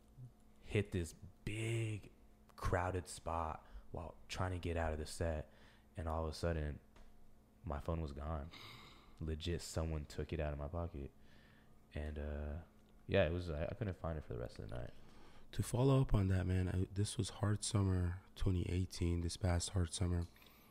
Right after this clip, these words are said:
Speaker 2: We were standing at a line to leave. Like, this was a very, very packed situation, like sardines.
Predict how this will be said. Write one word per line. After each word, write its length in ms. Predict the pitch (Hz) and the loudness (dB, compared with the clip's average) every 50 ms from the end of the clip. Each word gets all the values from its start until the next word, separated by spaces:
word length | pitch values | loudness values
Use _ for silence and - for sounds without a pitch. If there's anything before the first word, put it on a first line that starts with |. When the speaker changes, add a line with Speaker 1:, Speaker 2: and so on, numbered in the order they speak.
| - - - | -20 -8 0
Speaker 2:
We 160 | - 101 98 | 4 6 8
were 160 | 95 92 92 85 | 8 8 6 4
standing 580 | - - - - 98 98 104 107 107 104 101 | 2 0 0 4 4 6 6 6 6 6 6
at 80 | 98 95 90 | 6 6 4
a 20 | |
line 380 | 87 90 92 92 92 90 90 87 - | 4 4 6 6 6 4 4 2 2
to 120 | - 95 | 2 0
leave. 440 | 87 85 87 90 95 90 85 87 85 - - - - - - - - - - - - - | 2 2 2 2 2 2 0 -4 -6 -10 -16 -20 -20 -20 -20 -20 -20 -20 -20 -12 -4 0
Like, 200 | 95 90 - - | 0 0 0 2
this 200 | - 95 - - | 0 0 0 0
was 120 | 98 85 87 | 0 0 0
a 80 | 85 80 - - - | -2 -4 -4 -4 2
very, 340 | 107 92 92 90 87 87 90 | 4 4 6 6 4 4 2
very 300 | 87 90 87 87 87 87 | 2 2 2 2 2 0
packed 440 | - - 82 85 85 87 85 - - | 0 0 2 2 2 0 -2 -2 -4
situation, 600 | - - 85 - - 92 92 90 87 - 92 90 | -4 -2 -2 -2 0 0 0 0 -2 -4 -2 -2
like 180 | 90 90 - | -2 -2 -2
sardines. 920 | - - - - 95 92 90 85 87 87 85 82 82 82 78 78 80 - | -2 -2 2 4 4 4 4 2 2 0 -2 -2 -2 -4 -8 -10 -12 -14